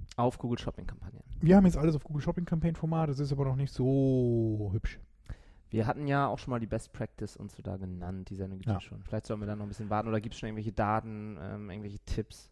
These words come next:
Speaker 1: aktuelle Tipps, die du noch hast zum
Speaker 2: Mm,
Speaker 1: Thema
Speaker 2: nee, also nachdem wir
Speaker 1: Shopping?
Speaker 2: selber noch nicht jetzt wirklich in der, äh, final hübschesten Version sind,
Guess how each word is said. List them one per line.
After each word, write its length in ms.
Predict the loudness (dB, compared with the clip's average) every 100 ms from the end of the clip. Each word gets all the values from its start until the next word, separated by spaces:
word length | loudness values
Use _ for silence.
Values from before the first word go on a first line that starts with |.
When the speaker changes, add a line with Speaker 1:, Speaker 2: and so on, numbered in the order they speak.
| -16
Speaker 1:
aktuelle 400 | -10 -6 -4 -4
Tipps, 340 | -4 -6 -6
die 80 | -6
du 80 | -6
noch 160 | -6 -6
hast 220 | -12 -12
zum 180 | -12 -8
Speaker 2:
Mm, 120 | -4 0
Speaker 1:
Thema 260 | 0 0
Speaker 2:
nee, 440 | 2 4 6 6 4
also 240 | 4 2
nachdem 140 | 0 0
wir 80 |
Speaker 1:
Shopping? 240 | 2 2 4
Speaker 2:
selber 220 | 4 4
noch 120 | 4
nicht 280 | 0 0 -2
jetzt 220 | -2 -2
wirklich 260 | -6 -4 -4
in 100 | -2
der, 360 | 0 0 -2 -8 -14 -14 -14
äh, 20 | -8
final 500 | -4 0 4 4 4
hübschesten 680 | 2 -2 -8 -8 -6 -4
Version 480 | 0 0 0 -2 -2
sind, 520 | 0 0 0 -4 -12